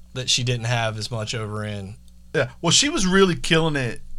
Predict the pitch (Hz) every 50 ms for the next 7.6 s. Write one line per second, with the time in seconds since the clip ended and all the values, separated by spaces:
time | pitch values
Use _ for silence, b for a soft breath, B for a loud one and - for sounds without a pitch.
0 | - - - - - - 151 147 139 127 123 147 139 131 123 131 135 123 110 -
1 | - 135 127 120 110 104 110 113 123 139 156 160 160 151 123 131 127 - - 151
2 | 135 123 127 - - - 226 302 330 - - - 175 170 175 143 143 170 190 190
3 | 160 131 123 147 147 135 131 127 127 - - 139 147 156 151 147 139 127 120 120
4 | 120 120 120 120 113 107 104 98 104 95 - - - - 143 143 127 120 117 135
5 | 147 165 170 165 - 135 127 123 139 156 160 160 143 147 123 101 117 113 107 -
6 | 113 113 120 123 135 131 131 131 123 113 - - - 123 117 113 101 92 - -
7 | 127 104 - - - 92 80 60 - - -